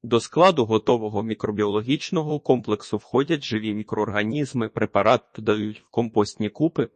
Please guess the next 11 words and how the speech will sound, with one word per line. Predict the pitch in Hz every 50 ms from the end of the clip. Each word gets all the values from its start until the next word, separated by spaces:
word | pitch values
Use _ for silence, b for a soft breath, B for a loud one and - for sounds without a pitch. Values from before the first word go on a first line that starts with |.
| _ _ _ -
бактерії | - 107 107 - - - 110 110 113 135 151 160 151
відразу | 143 143 123 123 110 104 98 98 - 117
включаються | - _ - 107 110 110 - - 110 101 104 113 110 - - 110
в | - -
роботу | 101 104 104 101 113 110 110 - - 95 -
і | - 110
прискорюють | - 113 113 - - - - 113 113 113 113 107 101 - _
процес | - 104 101 - - 110 104 - -
розпаду | 110 117 143 175 - - - 180 156 139
органічних | 123 - 131 120 120 120 110 113 135 180 202 - - 190 175 - -
сполук. | - - - 131 131 127 123 117 - - _